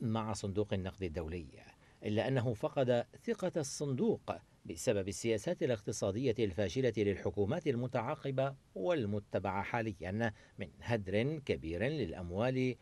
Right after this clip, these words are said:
وارتفاع حجم الإنفاق غير المبرر،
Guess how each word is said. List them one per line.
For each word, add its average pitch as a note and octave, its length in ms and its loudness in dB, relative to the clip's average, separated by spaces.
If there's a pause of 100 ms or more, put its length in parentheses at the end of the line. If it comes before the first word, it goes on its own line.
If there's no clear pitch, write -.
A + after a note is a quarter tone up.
(140)
وارتفاع E3 580 -2
حجم A#2+ 300 -4
الإنفاق A2+ 520 -2
غير F#2+ 520 0
المبرر، A2 760 2